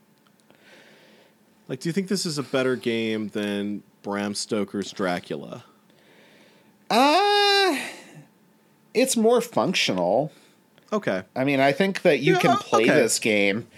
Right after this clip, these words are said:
Speaker 2: you
Speaker 1: You know
Speaker 2: know,
Speaker 1: what? Yeah.
Speaker 2: and, like,
Speaker 1: That,
Speaker 2: yeah.
Speaker 1: that, that's all I need to hear. You know what? I'm, I'm good with putting this in D.
Speaker 2: Okay.
Speaker 1: All
Speaker 2: Well,
Speaker 1: right.
Speaker 2: D it is for Super Caesar's Palace.
Speaker 1: All right.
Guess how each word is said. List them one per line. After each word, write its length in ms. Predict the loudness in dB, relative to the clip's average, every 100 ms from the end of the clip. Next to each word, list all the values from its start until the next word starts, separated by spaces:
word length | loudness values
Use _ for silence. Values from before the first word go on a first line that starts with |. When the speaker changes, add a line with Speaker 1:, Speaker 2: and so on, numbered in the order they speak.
| -20 -18 0
Speaker 2:
you 120 | 2
Speaker 1:
You 40 |
know 160 | 6 6
Speaker 2:
know, 160 | 6 4
Speaker 1:
what? 160 | 4 4
Yeah. 160 | 4
Speaker 2:
and, 100 | 4
like, 320 | 2 2 0 -12 -20 -18 -8
Speaker 1:
That, 160 | 0 2
Speaker 2:
yeah. 100 | 4 2
Speaker 1:
that, 220 | 0 -2
that's 160 | 0
all 100 | 2
I 60 | 2
need 100 | 0
to 60 | 0
hear. 140 | 0
You 100 | 0
know 100 | 2
what? 180 | 2 0
I'm, 160 | -2 0
I'm 140 | 0 0
good 140 | 2
with 100 | 2
putting 200 | 0 -4
this 160 | -4 -6
in 100 | -6
D. 220 | -6 -8 -14 _ _ _ _ -2
Speaker 2:
Okay. 340 | 0 2 0 -4 _ _ _ _ _ _ _ _ _ _ _ -20 -20 -20 -20 _ -20 -20 -18 -10
Speaker 1:
All 80 |
Speaker 2:
Well, 240 | 2 4 4
Speaker 1:
right. 220 | 0 -6
Speaker 2:
D 220 | -2 2
it 100 | 4
is 340 | 4 4 0 -2
for 180 | -4
Super 420 | -2 -2 -2 0 -2
Caesar's 500 | -2 -2 -2 -2 -4
Palace. 680 | -8 -8 -4 -4 -4 -6 -8 -16 -20 _ _ _
Speaker 1:
All 180 | -6 -2
right. 300 | 0 0